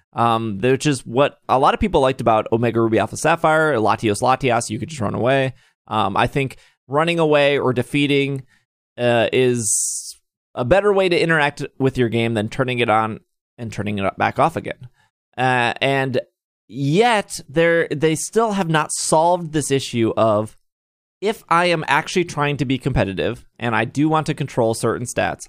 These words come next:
I can always make stats better. If I, if I caught, you know, if my starter, Scorbunny, you know, didn't have perfect I Vs, I can use a bottle cap, I can use a golden bottle cap, I can use a mint. I have so much control. The thing I cannot do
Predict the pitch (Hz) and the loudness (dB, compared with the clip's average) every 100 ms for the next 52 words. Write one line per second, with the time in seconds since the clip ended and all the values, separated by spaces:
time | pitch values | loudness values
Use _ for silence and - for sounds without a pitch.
0 | - 143 165 196 - 165 214 240 240 170 | -2 -2 -2 -6 -2 0 2 0 -4 -4
1 | 165 170 - 139 135 107 98 110 90 - | -4 -4 -2 -2 -2 -10 -2 0 0 -4
2 | - _ _ - 110 123 143 - 120 127 | -10 _ _ -8 0 2 2 0 2 2
3 | 123 120 - 151 151 - 139 123 117 117 | 2 -2 2 2 2 -2 -2 -2 0 0
4 | 110 - 147 143 143 139 - 151 147 143 | 0 2 2 4 2 0 0 0 2 2
5 | 139 139 139 127 - - - 131 127 120 | 2 2 0 -4 -12 -20 -10 -4 -2 0
6 | 151 156 151 - 156 139 135 127 117 123 | 0 2 0 2 0 0 0 2 2 0
7 | 123 117 104 113 107 98 - 147 143 - | 0 0 -2 -2 -4 -4 0 2 2 0
8 | 131 117 117 117 110 104 107 135 135 120 | 0 0 -6 -6 -10 -6 0 0 0 0
9 | 120 120 117 - - - 117 104 92 - | -2 0 -2 -4 -10 -14 -6 -6 -4 -4
10 | 107 139 156 156 - - _ - 117 135 | -2 -2 -2 -6 -12 -18 _ -8 -6 -4
11 | - 185 180 160 - 117 - 107 - - | -2 0 0 -2 -4 -6 -4 -4 -4 -12
12 | - 131 - 190 180 165 - - 196 185 | -8 -6 -2 0 0 -4 -8 -4 0 0
13 | 131 117 101 98 | -2 -2 0 -2